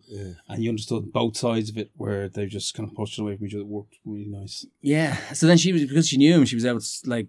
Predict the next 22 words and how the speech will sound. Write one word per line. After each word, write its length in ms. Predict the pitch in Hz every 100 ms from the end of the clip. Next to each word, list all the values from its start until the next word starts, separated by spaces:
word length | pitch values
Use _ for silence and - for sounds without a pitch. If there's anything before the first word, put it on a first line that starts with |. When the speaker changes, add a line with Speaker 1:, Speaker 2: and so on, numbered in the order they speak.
| -
Speaker 3:
go, 400 | 120 117 113 110
"Oh, 100 | 120 127
here, 220 | 135 123
I'll 80 | 110
send 340 | 131 123 120
him 180 | 117 110
the 120 | 107
script 640 | - - _ 131 135 -
now, 380 | 120 131 151 120
if 160 | 113 -
that's 180 | 110 -
cool." 180 | 117
So 140 | 113 120
I 60 |
Speaker 2:
Mm. 160 | 110 101
Speaker 3:
quickly 260 | 147 139 123
legged 240 | 123 113
it 60 | 117
out 160 | 120
and 120 | 113
rang 360 | 107 117 120 117
the 360 | 110 107 107